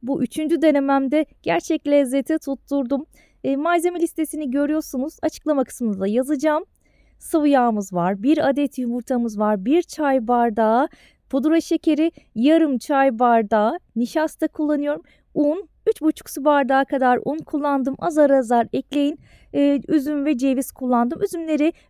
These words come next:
biraz ince ince doğrayın. Kurabiyelerimizin çatlamasını önleyecek bir işlemdir bu.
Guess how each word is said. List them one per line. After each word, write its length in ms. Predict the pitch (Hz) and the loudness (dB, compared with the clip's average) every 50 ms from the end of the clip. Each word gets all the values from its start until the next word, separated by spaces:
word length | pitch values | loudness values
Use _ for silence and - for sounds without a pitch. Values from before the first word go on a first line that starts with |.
| _ | _
biraz 260 | - 453 415 392 339 330 | 0 2 2 2 0 -2
ince 280 | 320 359 339 302 330 | -6 -4 2 2 2
ince 360 | 330 311 302 254 277 254 208 | 2 2 0 0 0 0 2
doğrayın. 560 | 233 254 285 311 302 330 330 302 302 302 349 - _ _ _ _ _ _ _ _ _ _ _ _ _ _ - - | 4 4 4 6 4 4 4 4 2 0 -2 -8 _ _ _ _ _ _ _ _ _ _ _ _ _ _ -20 -8
Kurabiyelerimizin 840 | - 262 269 262 269 262 262 277 277 262 269 262 254 254 254 254 | 0 2 2 2 2 2 0 0 2 2 2 0 0 -2 -6 -6
çatlamasını 760 | 240 - - 392 330 - - 269 247 247 - - 247 269 294 - | -8 -4 -4 -4 -4 -2 -4 -4 -4 -4 -4 -4 -6 -6 -6 -6
önleyecek 640 | - 226 240 247 254 254 254 226 214 254 277 277 - | -4 -4 -2 -2 -2 -2 -4 -2 -2 -2 -4 -4 -2
bir 140 | 233 254 285 | -2 -2 -2
işlemdir 760 | - - 254 - - - 254 254 254 247 262 330 359 320 233 | -2 -4 -8 -8 -4 -2 0 0 0 0 -2 -4 -4 0 0
bu. 160 | 254 214 190 | 0 0 0